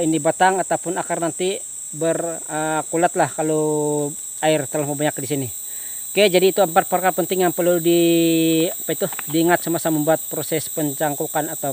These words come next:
proses tut. Jadi kita akan pergi di tempat, eh, yang saya sudah tut lah, yang sudah ada akar. Oke, ini salah satu contoh.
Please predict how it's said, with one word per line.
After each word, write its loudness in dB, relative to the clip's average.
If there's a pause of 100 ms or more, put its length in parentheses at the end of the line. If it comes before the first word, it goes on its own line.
proses -6
tut. -4 (400)
Jadi 2
kita -2
akan 0
pergi -2 (560)
di -4
tempat, 2 (720)
eh, 0 (500)
yang 2
saya -2
sudah 2 (100)
tut 0
lah, 0 (100)
yang -4
sudah -4
ada -2
akar. -4 (2750)
Oke, -4 (120)
ini -4
salah -6
satu -6
contoh. -6